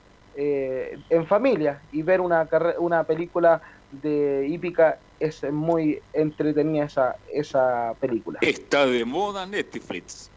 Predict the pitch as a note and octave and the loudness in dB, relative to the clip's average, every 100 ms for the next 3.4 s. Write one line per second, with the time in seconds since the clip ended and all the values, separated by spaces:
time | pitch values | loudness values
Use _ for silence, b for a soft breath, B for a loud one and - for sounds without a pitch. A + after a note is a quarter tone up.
0 | - - - - - - G#2 F#2+ - - | -20 -20 -20 -20 -20 -10 -4 -4 -4 0
1 | - F#3+ B3 A2+ F#2+ C#3+ A#2+ C#3+ C#3 B2 | 2 4 4 2 0 -2 -2 -4 -4 -4
2 | A#2+ C#3 A#2 A#2+ A#2 A2 B2 G#2 A#2+ A#2+ | -4 -4 -6 -8 -8 -8 -6 -6 -6 -6
3 | B2 C3+ C3+ | -6 -6 -6